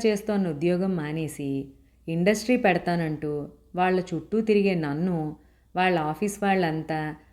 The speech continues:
కొంత ఆశ్చర్యంతోనూ మరికొంత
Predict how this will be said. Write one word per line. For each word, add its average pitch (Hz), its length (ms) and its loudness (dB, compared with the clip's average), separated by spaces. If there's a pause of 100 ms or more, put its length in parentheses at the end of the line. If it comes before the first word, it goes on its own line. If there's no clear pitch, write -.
(180)
కొంత 190 240 2
ఆశ్చర్యంతోనూ 160 1120 0 (420)
మరికొంత 180 800 2